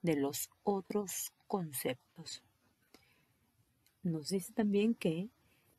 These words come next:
los ejercicios de implicancia no presentan palabra principal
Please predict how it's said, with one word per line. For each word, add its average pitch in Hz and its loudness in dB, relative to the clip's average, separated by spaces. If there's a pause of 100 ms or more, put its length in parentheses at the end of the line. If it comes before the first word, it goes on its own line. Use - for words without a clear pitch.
(320)
los 170 6
ejercicios 180 2
de 220 4
implicancia 214 2
no 226 4 (160)
presentan 208 0 (100)
palabra 180 0
principal 180 -2